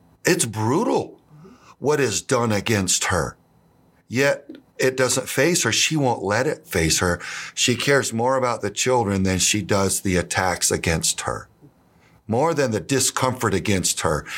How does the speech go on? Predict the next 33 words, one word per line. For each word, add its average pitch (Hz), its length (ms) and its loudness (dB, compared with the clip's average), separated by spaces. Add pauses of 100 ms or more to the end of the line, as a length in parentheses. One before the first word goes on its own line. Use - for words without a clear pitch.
(140)
and 107 100 2
the 98 80 2
brutal 123 600 0
accusations 98 920 0
and 90 140 2
the 90 60 0
defamation, 113 960 0 (240)
the 95 80 0
smear 135 420 0
campaigns, 95 600 -2
the 90 80 -2
character 147 500 0
assassinations. 107 840 0 (280)
She - 180 0
cares 123 320 0
more 131 220 0
about 120 240 -2
the 117 80 -4
children. 135 480 0 (120)
So - 240 0
she 151 220 0
still 170 320 0
stands 113 420 0
up 101 180 -2
and 92 120 0
says 95 400 2
what's 85 240 0
right. 92 160 2
She 151 220 0
still 160 560 0 (320)
teaches. 107 480 0
She - 280 2
still 143 720 0